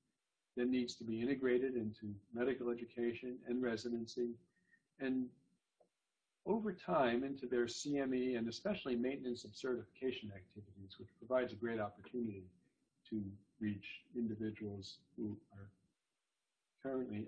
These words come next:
out in practice. Indeed, the importance of genetics and genomics and medical education was highlighted a few years ago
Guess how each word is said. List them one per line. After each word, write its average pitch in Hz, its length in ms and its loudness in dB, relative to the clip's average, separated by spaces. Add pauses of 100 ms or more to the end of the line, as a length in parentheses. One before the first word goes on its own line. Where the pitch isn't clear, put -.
out 107 180 -2 (100)
in 95 120 -10
practice. - 640 -8 (3750)
Indeed, 180 380 6
the 131 400 6
importance 135 720 4
of 120 220 4 (1000)
genetics 123 720 0
and 110 140 -2
genomics 131 560 0
and 113 100 0
medical 120 380 2
education 117 600 -4
was 107 140 -6
highlighted 120 640 2
a 107 40 -8
few 131 200 -2
years 120 300 4
ago - 180 -6